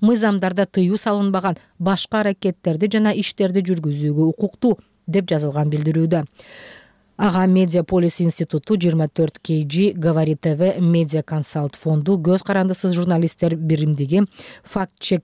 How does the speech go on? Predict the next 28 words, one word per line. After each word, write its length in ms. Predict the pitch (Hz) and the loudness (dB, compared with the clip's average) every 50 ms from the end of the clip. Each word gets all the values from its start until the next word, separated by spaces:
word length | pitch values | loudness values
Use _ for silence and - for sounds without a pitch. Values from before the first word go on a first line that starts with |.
| _ | _
К 60 | - 190 | -2 0
Ж 320 | 170 160 156 143 160 214 | 0 2 0 0 0 -2
жана 320 | 202 - 208 208 208 202 - | 0 0 0 0 0 0 0
Аделя 360 | 196 175 156 175 170 160 151 | -2 0 0 2 2 2 0
Лаишева, 480 | 147 151 151 175 196 - - 226 208 202 | 0 0 0 0 0 0 0 0 0 2
Ярослав 480 | 185 160 151 151 139 - - 170 165 - _ | 2 2 0 0 -2 -2 -2 -4 -4 -4 _
Тартыков 460 | - 165 - - 165 - - 160 - - _ _ _ _ _ | -8 -8 -6 -8 -8 -4 -4 -4 -6 -6 _ _ _ _ _
кол 160 | - 170 151 | -2 0 0
коюшкан. 540 | 135 147 143 139 - - - 156 147 143 143 - - - - - - | 0 0 -2 -2 -2 -4 -2 -2 -4 -4 -4 -10 -16 -20 -20 -8 -2
Мунун 240 | - 226 247 240 233 208 | 0 2 2 4 2 2
алдында 320 | 190 185 180 185 185 202 | 2 0 0 -2 0 0
эл 160 | 190 170 156 | 0 0 2
алык 300 | 165 160 160 165 - 175 156 | 2 2 2 2 0 0 0
журналисттерди 600 | 160 165 165 156 160 156 - - 160 151 147 - | 0 0 0 0 -2 -2 -2 -4 -2 -2 -2 -2
коргоо 320 | - 175 165 160 156 165 160 | -2 0 0 2 2 0 0
комитети 720 | - 165 156 156 156 147 - - 165 147 - - 208 202 - _ _ _ _ - 170 | 0 0 -2 -2 -2 -2 -2 -2 -2 -2 0 0 0 0 -2 _ _ _ _ -4 -2
билдирүү 380 | 175 165 160 175 170 170 160 - | 0 0 2 2 2 2 0 0
таратып, 460 | 175 175 165 165 - - 190 185 - - - - | -2 0 0 0 0 0 -2 -2 -4 -10 -20 -8
Кыргызстандын 640 | _ - 208 202 214 - - 214 208 202 202 196 175 | _ -2 0 0 0 0 0 2 2 4 2 2 2
бийлигин 380 | 190 196 190 190 190 208 196 190 | 2 2 2 2 2 2 0 0
коррупцияга 580 | - 180 170 160 180 175 - - 202 185 196 | 0 0 0 0 -2 -2 -2 -4 -4 -4 -4
каршы 380 | - - 190 190 - - 202 185 | -4 -4 -4 -4 -2 -2 -2 -2
журналисттик 560 | 170 180 175 185 175 180 180 - - 170 - 180 | -2 -2 -2 0 0 0 -2 -4 -6 -6 -4 -2
иликтөөлөрдү 640 | 170 165 - - 185 175 175 170 170 165 175 165 | -2 -2 -2 0 0 2 4 2 2 2 0 0
жасаган 400 | 175 170 160 - 175 160 170 170 | 0 -2 -2 -2 -2 0 0 0
Клоп 380 | 165 - - 180 170 165 - - | 0 0 0 2 2 0 0 0
медиа 320 | 170 175 185 175 196 190 | 0 0 2 2 0 0
басылмасын 580 | 175 190 190 - - 185 180 175 175 - - 185 | 0 -2 -2 -2 0 0 0 0 0 0 -2 -2